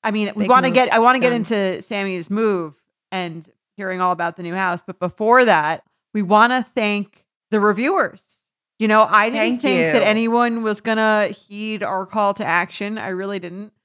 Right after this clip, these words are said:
Speaker 1: But you know
Speaker 2: Oh my
Speaker 1: me,
Speaker 2: God.
Speaker 1: I compulsively check the reviews. And we got so
Speaker 2: <laughs>
Speaker 1: many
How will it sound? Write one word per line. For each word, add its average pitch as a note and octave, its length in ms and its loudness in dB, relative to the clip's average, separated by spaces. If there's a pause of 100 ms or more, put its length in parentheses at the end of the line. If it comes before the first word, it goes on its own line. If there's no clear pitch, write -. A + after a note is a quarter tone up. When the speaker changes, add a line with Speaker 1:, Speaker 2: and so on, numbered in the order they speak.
(180)
Speaker 1:
But G3+ 140 -10
you A3+ 120 0
know B3 140 4
Speaker 2:
Oh C4 60 4
my G3+ 160 2
Speaker 1:
me, G3+ 40 0
Speaker 2:
God. G#3 80 0
Speaker 1:
I G3 100 2
compulsively G#3 600 -4
check F3+ 220 -6
the F3+ 80 -10
reviews. E3+ 580 -10 (460)
And F#3 500 -2 (220)
we A3 100 -2
got C4+ 420 0
so A3 500 4
Speaker 2:
<laughs> - 0 -
Speaker 1:
many G#3 580 0